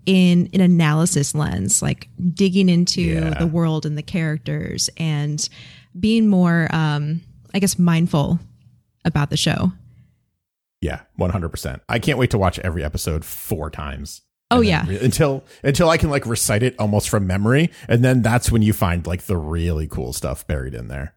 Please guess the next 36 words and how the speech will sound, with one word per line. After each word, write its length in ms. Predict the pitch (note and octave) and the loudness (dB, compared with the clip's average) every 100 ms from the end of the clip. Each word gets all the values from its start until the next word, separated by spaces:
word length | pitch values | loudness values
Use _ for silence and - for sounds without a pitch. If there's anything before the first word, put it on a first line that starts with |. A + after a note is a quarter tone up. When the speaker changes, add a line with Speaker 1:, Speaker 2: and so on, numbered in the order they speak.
| - | -4
Speaker 1:
Absolutely. 840 | B3+ B3 - A#3 G#3+ G3+ - E3+ | -2 -2 -4 -2 -2 -2 0 0
For, 420 | D#3+ - G#3+ G#3+ G#3+ | 0 2 4 4 4
uh, 260 | G#3 G3 | 4 2
for 120 | F3+ E3+ | 2 2
anyone 380 | A#3 B3 A#3 | 2 4 4
who 280 | A3+ G#3+ G3 | 6 6 6
has 460 | F#3+ G3+ F3+ F3 - - | 4 4 4 2 0 0
never 340 | F#3+ F#3+ F#3+ F#3+ | 2 4 4 4
done 260 | F3+ F3+ | 4 2
a 40 | F3+ | 2
podcast 640 | - E3 D#3+ F3 D#3 D#3 - | 2 0 0 -2 0 -2 -2
about 560 | F3 D#3+ D3+ D#3 - - - | -2 0 0 0 -2 -6 -2
a 200 | D#3 C#3+ | 0 0
piece 260 | - F#3 F3+ | 2 2 2
of 160 | D#3 | 0
media 340 | D#3+ D#3 D#3 D3+ | -2 -2 0 0
like 220 | D3 C#3+ | -2 -2
a 40 | E3+ | -2
show 320 | - E3 D#3 | 2 2 2
or 240 | - D3+ | 2 2
a 40 | D3+ | 2
movie, 480 | D3+ D3+ C#3 C#3 F#3 - - | 2 0 2 0 0 -6 -4
um, 220 | - G#3 F#3 | 2 2 4
that 180 | C#4 | 4
is 100 | G#4+ | 4
definitely 340 | - C4 F4+ E4+ | 2 0 2 2
Speaker 2:
Mm-hmm. 80 | - | 4
Speaker 1:
part 140 | D4+ | 2
of 60 | D4+ | 0
the 60 | |
process. 560 | D4+ C#4+ E4+ F3 D#3 E3+ | -2 -4 -4 -2 0 2
You 200 | G#3 A3+ | 4 4
watch 420 | G#3 F3+ A3 - | 4 4 2 2
it 200 | D4 - | 0 0
multiple 640 | - D#3 E3 G3+ C4+ C4 C4 | 0 2 2 2 2 0 -2
times 720 | D4 D4+ E4+ F3+ D#3 D3 | -2 -4 -2 -2 -2 -2